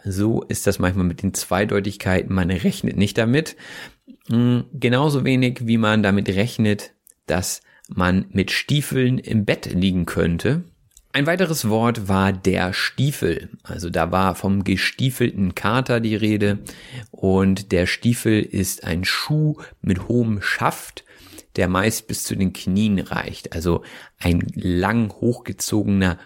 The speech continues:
Schuh bis zu den Knien, gerade jetzt im Winter sehr hilfreich und sinnvoll.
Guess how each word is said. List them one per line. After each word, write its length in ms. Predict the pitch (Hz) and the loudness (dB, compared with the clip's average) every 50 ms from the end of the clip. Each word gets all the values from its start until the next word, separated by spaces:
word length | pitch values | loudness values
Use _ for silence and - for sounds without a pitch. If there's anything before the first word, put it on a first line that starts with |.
| _ _ | _ _
Schuh 560 | - - - - - - 139 139 135 131 123 - - - - _ _ _ | -12 -8 -6 -6 -2 0 2 2 4 2 0 -2 -8 -20 -20 _ _ _
bis 260 | - 104 98 - - | -2 -2 -2 -2 -4
zu 140 | - - 110 | -4 -2 0
den 200 | 101 90 87 82 | 0 0 -2 -2
Knien, 420 | - - 117 123 135 139 135 135 | -2 -2 0 2 2 2 2 2
gerade 380 | 123 104 95 87 90 92 92 92 | 2 0 0 2 2 2 2 2
jetzt 400 | 95 95 92 95 - - - - | 2 2 2 0 0 -4 -10 -6
im 280 | - 95 87 82 82 87 | -4 -2 -2 -2 0 0
Winter 540 | 92 95 101 98 - - 92 85 85 87 - - _ _ _ | 2 2 2 0 0 -2 0 0 0 -2 -6 -16 _ _ _
sehr 480 | _ - 98 92 85 85 85 87 92 - _ | _ -8 -2 0 0 2 0 -2 -4 -10 _
hilfreich 720 | _ - - 104 104 101 - - - 85 87 90 95 - - | _ -8 -2 0 0 0 0 -2 -2 0 0 0 0 -4 -6
und 240 | - 123 131 139 - | -2 -2 -2 -2 -2
sinnvoll. 640 | 113 104 107 131 170 175 - - - - - - - | -4 -2 0 0 0 0 -2 -2 -2 -2 -2 -2 -4